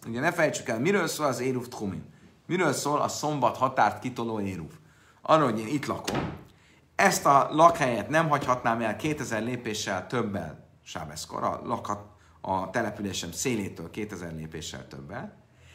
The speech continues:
Virtuálisan áthelyezem a települé-, az én lakhelyemet a településem határától ezernyolcszáz lépéssel, és akkor onnan számolódik a kétezer lépés. Mivel tudom áthelyezni a lakhelyemet,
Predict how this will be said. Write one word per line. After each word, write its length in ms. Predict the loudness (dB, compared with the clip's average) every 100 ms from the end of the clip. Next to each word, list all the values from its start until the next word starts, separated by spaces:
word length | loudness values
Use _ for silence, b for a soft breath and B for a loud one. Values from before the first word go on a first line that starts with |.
| b b b
Virtuálisan 880 | 2 8 8 10 10 10 8 2 4
áthelyezem 680 | 8 8 8 4 4 2 6
a 340 | 8 6 4
települé-, 540 | 4 4 4 2 0 4
az 240 | 4 4
én 360 | 0 0 0 -2
lakhelyemet 880 | 6 6 6 0 2 2 2 0 B B B
a 140 | -4
településem 640 | 2 4 4 0 -2 0 4
határától 840 | 6 6 4 2 0 -4 -6 -8 -2
ezernyolcszáz 840 | 2 4 4 4 0 0 -2 -4
lépéssel, 600 | -6 -6 -6 -6 -4 -6
és 120 | -6
akkor 140 | -6 0
onnan 300 | 6 6 6
számolódik 520 | 4 4 4 0 -2
a 80 | -6
kétezer 420 | -6 -8 -6 -6
lépés. 420 | -6 -8 -14 -20 -20 b b b b
Mivel 540 | 2 4 8 10 8
tudom 280 | 4 4 4
áthelyezni 640 | 6 6 4 0 -2 -2
a 400 | 0 0 -2 -4 -4
lakhelyemet, 840 | 0 0 0 -2 -2 -4 -8 -16